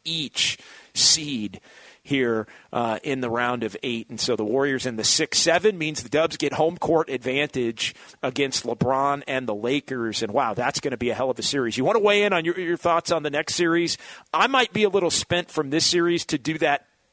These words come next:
in too much depth. I, I almost need that day to kinda gear up for it. But if you wanna weigh in on that, feel free to do it, uh, at eight eight eight, nine five seven, nine five seventy. But, uh, the Lakers remade their team. You know, the, the Lakers were a,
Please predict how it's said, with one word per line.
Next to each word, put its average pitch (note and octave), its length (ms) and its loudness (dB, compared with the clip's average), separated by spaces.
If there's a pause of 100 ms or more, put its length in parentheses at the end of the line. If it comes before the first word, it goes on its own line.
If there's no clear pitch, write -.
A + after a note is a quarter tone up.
(120)
in D3 260 0
too F#3+ 180 2
much F#3+ 340 0
depth. F3+ 360 2
I, C#3 220 -2
I D#3+ 120 4
almost F3 340 0
need D#3+ 220 -4
that D3 220 -2
day D3 280 0
to D#3 160 -6
kinda D3 260 -4
gear C#3 260 0
up D3 140 2
for D3+ 260 2
it. D3 80 -4
But C3 120 -4
if - 100 -6
you C#3 80 0
wanna D#3 220 0
weigh D3 220 0
in C#3+ 100 0
on C3 160 -2
that, B2+ 280 -2 (300)
feel F#3 260 4
free F#3 220 -2
to D3+ 80 -4
do C3+ 300 2
it, C3 200 -2 (220)
uh, B2+ 180 0
at B2+ 140 -4
eight C#3+ 160 0
eight C#3+ 100 -2
eight, C3 160 -2
nine C3+ 200 -2
five C3+ 200 -2
seven, A#2+ 440 -2 (580)
nine D3+ 380 0
five A#2+ 320 0
seventy. B2+ 640 0 (360)
But, C3+ 400 2
uh, B2 140 0
the B2 140 -4
Lakers D#3 420 2
remade D3+ 480 0
their C3+ 160 0
team. A#2 400 -4 (140)
You A2+ 60 -4
know, A#2 160 0
the, B2 160 -4
the B2+ 120 -6
Lakers D#3+ 380 0
were C#3 420 0
a, C3+ 80 -4